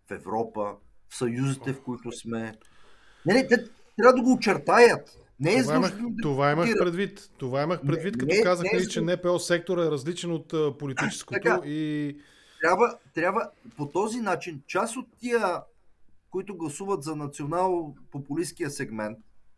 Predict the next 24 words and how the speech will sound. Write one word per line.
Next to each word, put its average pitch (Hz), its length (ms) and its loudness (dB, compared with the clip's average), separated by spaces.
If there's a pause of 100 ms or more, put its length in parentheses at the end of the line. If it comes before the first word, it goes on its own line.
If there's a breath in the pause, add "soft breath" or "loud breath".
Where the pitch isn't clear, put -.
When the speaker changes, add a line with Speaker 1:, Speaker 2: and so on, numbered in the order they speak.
(140)
Speaker 2:
Да. 113 300 -12 (140)
Speaker 1:
евентуално 180 640 0
могат 190 300 -2
да 165 100 -2
върнат, 151 440 -2
защото 185 440 -6
тези 214 240 -6
хора 196 280 -2
явно, 165 380 2
част 180 240 2
от 147 120 -12
тях 113 200 -4
говоря. 151 320 -12 (180)
Нали, 127 160 -12
колко 208 280 -2
са, 208 100 -6
аз 175 200 0
не 151 100 -8
знам. 131 280 -6 (1120)
<clears throat> 170 280 -2 (440)
тези 196 200 -2
хора 220 280 0
явно 196 320 2
не, 156 220 -4